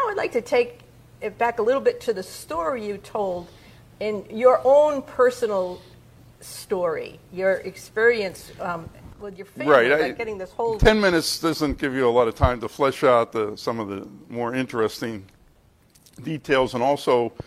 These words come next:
Speaker 2: uh, how those experiences resonated throughout my life. Uh, and I, I don't want to give people the idea that I was throwing my father under the bus. Uh, fortunately, he was able to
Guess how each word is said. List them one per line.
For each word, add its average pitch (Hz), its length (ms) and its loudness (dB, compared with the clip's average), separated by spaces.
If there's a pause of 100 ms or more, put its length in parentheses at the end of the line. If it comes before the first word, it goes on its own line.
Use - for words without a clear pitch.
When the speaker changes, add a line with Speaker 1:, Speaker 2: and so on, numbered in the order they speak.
(480)
Speaker 2:
uh, - 180 -10
how 120 500 -2 (1600)
those 117 300 -12
experiences 120 720 -8
resonated 107 580 -6
throughout 98 360 -8
my 95 200 -8
life. 90 380 -14 (480)
Uh, 98 260 -6 (340)
and 135 320 -8 (1000)
I, 131 360 -4
I 131 40 -2
don't 151 160 0
want 147 160 -2
to 135 140 -2
give 127 260 -6
people 135 240 -8
the 123 120 -2
idea 120 200 0
that 120 80 -2
I 110 60 0
was 107 180 -8
throwing 127 240 -6
my 117 120 -8
father 120 360 -4
under 110 180 -10
the 98 100 -12
bus. 120 440 0
Uh, 98 80 -6
fortunately, 131 680 -6
he 123 60 -6
was 120 280 -4
able 117 240 -4
to 101 160 -6